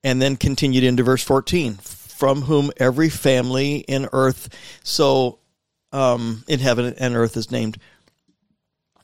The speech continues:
So what was it that captured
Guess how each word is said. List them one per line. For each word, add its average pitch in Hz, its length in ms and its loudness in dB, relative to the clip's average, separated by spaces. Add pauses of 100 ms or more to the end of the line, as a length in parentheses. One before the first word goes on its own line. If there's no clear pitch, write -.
(140)
So - 200 0
what 135 340 0
was 175 240 2
it - 160 -4
that 127 200 -2 (160)
captured 160 680 -2